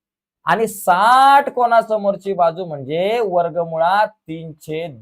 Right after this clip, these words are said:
दोन गुणिले कर्ण. भाऊ लक्षात घे, सूत्र लय महत्वाचे. काय? तीस कोणासमोरची बाजू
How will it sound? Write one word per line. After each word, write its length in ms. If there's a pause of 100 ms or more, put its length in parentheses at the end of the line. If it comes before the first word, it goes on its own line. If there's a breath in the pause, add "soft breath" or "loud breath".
दोन 320
गुणिले 440
कर्ण. 420
भाऊ 340
लक्षात 420
घे, 340
सूत्र 360
लय 120
महत्वाचे. 520 (880)
काय? 380 (600)
तीस 460
कोणासमोरची 800
बाजू 400